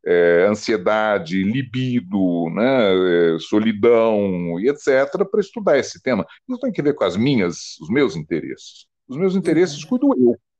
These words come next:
Speaker 1: né? O aluno tem que
Speaker 2: Uhum.
Speaker 1: descobrir qual é o interesse dele, não o meu. Essa é a minha
Speaker 2: Uhum.
Speaker 1: maneira de ver. Então, é isso que me leva a dizer que eu acho que também em termos de psicanálise, né,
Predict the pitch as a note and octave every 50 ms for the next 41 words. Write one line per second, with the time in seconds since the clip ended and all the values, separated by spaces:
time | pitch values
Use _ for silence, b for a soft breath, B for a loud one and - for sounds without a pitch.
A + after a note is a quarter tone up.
0 | _ _ _ _ _ - G#2 G#2+ - _ _ _ G#3 G3+ D#3+ A2+ A#2+ C#3+ E3 F3
1 | F3+ D#3+ - D#3+ - - - C#3 - E3 - - A3 A3 - A3+ A3+ A#3 - -
2 | A#3 A#3+ A3+ D3+ C#3+ D3 C3+ G2+ D2+ C#2 - _ _ _ A2+ D3 F#3 D#3+ D#2+ D#2
3 | C2+ A#1 - - _ _ _ _ - - - - C3+ C#3 C#3 D3 D#3+ E3 D#3+ D#3
4 | D#3 D#3 D#3 E3 E3 G3 F#3 - - - - - - _ _ _ _ _ - B2+
5 | B2 - D3+ C#3+ C#3 D3+ D#3 D#3 - F#3+ G3+ G#3 F3+ C3+ A#2 A2+ B2 C3 C3 F3
6 | D#3+ D3 C#3+ D#3 F3 E3+ - _ A#3+ C4 C4+ C4+ C4 B3+ A#3+ G#3 C#3+ B2+ B2+ C3
7 | C3+ - - - B2+ - - C#3+ C#3 D3+ G3+ B3 B3 - - C3 A2 G2+ G2+ F#2
8 | F2 F2+ - - - - - E2+ D#2+ D#2 F#2 B2+ F3+ G3 B2 E2 C#2+ C#2+ D2 C#2+
9 | - _ _ - B2